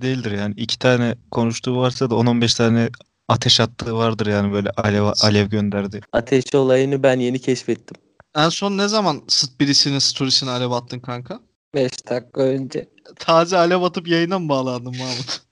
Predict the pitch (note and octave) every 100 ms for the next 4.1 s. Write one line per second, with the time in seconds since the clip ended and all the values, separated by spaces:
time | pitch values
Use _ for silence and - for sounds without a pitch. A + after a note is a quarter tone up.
0 | - D#3+ D#3 F3+ F3 E3+ F3 E3+ F3 F#3
1 | E3+ D3+ D#3 D#3+ D#3 E3 D#3+ - F3+ -
2 | D3 - D#3+ A2 G#2+ A2+ A2+ A2 G#2+ G#2
3 | G#2+ G#2 G2+ - _ G#2+ A2 A#2 A#2 -
4 | B2+